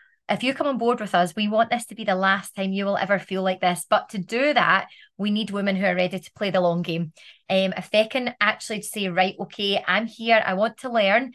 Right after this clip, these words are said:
and by taking it slow, knowing that we are working towards, as you say, the bigger picture. Um, we want women who know there's more to life and they don't want to let their age, their confidence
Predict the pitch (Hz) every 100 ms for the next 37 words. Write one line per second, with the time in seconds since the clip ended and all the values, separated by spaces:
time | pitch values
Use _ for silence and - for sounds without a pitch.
0 | - - _ 202 196 202 208 240 240 254
1 | 254 - 254 254 190 233 294 - 208 208
2 | 208 196 - - _ _ - 202 196 190
3 | 208 - 220 - 180 190 180 - 160 160
4 | 175 170 - 160 165 156 320 339 - 180
5 | 170 - - _ _ 220 214 208 208 -
6 | 220 220 220 233 220 202 196 202 190 202
7 | 202 165 202 202 - 180 214 233 240 214
8 | 202 196 190 - _ _ _ _ 254 262
9 | 262 247 240 226 214 214 214 208 - 247
10 | 240 233 226 220 - 226 220 - 214 214